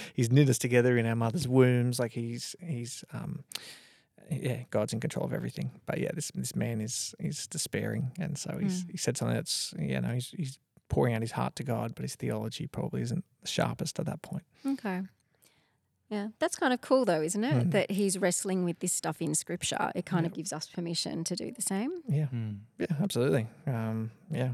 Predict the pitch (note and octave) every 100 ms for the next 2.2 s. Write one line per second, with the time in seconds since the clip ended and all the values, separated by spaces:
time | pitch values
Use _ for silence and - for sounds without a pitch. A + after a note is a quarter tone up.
0 | - A#2+ A#2 A#2 - - A#2 A2 A2+ A2+
1 | A2+ A2 A2+ - _ - B2 B2 C#3+ C#3
2 | A#2